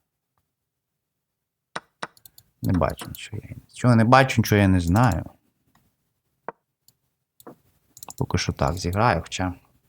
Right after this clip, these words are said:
хід такий собі. Може на Ф два з'їм, да і все.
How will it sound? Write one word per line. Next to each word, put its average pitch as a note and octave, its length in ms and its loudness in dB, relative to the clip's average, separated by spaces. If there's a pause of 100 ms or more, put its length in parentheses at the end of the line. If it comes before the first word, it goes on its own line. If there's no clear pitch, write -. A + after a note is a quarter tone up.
(1500)
хід C3 140 -10
такий - 320 -4
собі. - 340 -10 (3250)
Може B2+ 220 6
на F2+ 160 4
Ф F2 80 0
два G2+ 280 4
з'їм, D#2+ 220 -2
да - 80 -8
і - 100 -8
все. - 220 -16